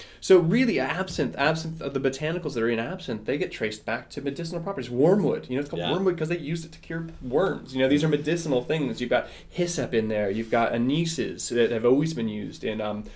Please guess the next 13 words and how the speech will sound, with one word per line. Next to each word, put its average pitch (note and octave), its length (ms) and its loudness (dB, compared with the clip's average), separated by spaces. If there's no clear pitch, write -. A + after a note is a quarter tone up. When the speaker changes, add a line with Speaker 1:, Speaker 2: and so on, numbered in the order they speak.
Speaker 1:
for A#2+ 100 0
flavoring A2+ 500 2
things. G2 340 -4
Juniper C#3+ 420 2
is, G#2 220 -4
in A#2 160 -2
gin C#3 320 -2
starts G#2+ 340 -2
as A2+ 140 -4
a, G#2 220 4
a A2+ 60 -2
medicinal A2 520 -2
spirit. A2 500 2